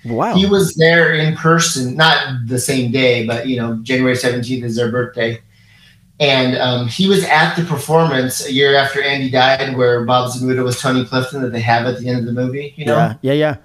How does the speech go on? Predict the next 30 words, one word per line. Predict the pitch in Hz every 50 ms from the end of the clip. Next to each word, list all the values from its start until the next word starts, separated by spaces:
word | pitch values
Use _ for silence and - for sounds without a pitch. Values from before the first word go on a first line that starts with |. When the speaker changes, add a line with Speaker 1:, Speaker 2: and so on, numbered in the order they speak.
| _ _ _ _ _ _ _ _ _ _ -
Speaker 2:
And | 147 143 135 127 123 127 123
he | - 151 156 151 151 147 -
approached | - - 160 160 160 156 151 - - - - 123
Bob | 135 135 131 131
Zmuda | 123 123 127 131 131 131 135
after, | - 131 135 147 170 - - 120 120 120 117 120 117 - - _ _ _ _ _ _ _ -
after | 139 131 127 - 131
the | 127 123 113
performance | 120 110 110 143 147 143 131 123 113 -
and | 110 -
said, | 117 110 110 - - - - -
"I'm | 127 135 147 151
gonna | 147 135
play | 117 139 135 135
Andy | 135 131 131 123
Kaufman | 139 135 131 127 - - 117 110 110
someday." | - 113 110 110 110 110 - - - _ _ _ _ _ _ _ _ -
Speaker 1:
Wow. | 101 98 101 113 117 107 - _ - - _ _ _ _ _ _ _ _ - -
Yeah. | - 123 143
Speaker 2:
Yeah. | 143 135 117 - -
Speaker 1:
And, | 165 170 170 160 170 - -
and | 165 170 160 151 139 131 127 127 - -
I've | 139 151 151 139
watched | 139 147 160 190 - - - - 214 180
the, | 127 135 139 127 120 113 110 107 - -
uh, | 127 123 110 101
documentary | 92 139 139 139 - 151 147 143 139 143 139 135 127
that | 123 123 -
came | - 143 127 117 113
out, | 110 107 104 104 - -